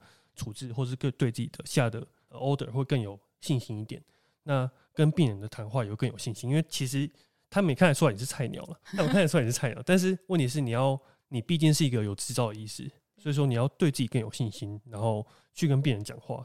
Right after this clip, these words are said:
Speaker 1: 他们才会对你说的话相信。今天聊了这么多，我觉得算是对未来想要来，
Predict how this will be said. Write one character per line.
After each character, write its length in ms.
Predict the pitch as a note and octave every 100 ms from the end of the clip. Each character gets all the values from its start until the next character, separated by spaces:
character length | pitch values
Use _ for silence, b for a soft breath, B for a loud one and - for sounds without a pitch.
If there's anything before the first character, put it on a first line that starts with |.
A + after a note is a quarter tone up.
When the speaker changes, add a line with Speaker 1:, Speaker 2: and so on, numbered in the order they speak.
| -
Speaker 1:
他 120 | -
们 120 | C#3+
才 160 | B2 A2
会 120 | A2
对 160 | - A2
你 80 | G2
说 160 | A#2
的 60 | A2
话 280 | - G#2+ b b b _
相 220 | A2 G2
信。 160 | - - _
今 140 | - C#3
天 80 | C3+
聊 160 | G#2
了 60 | A2
这 100 | B2
么 80 | A2
多， 260 | G#2 G#2 - -
我 140 | A2+
觉 100 | A#2+
得 220 | B2 C#3
算 180 | C#3+ D3+
是 80 | C3+
对 380 | C#3+ C3 A2+ A#2 -
未 120 | C3
来 160 | G#2 F#2+
想 180 | G#2 G2+
要 120 |
来， 120 | A2+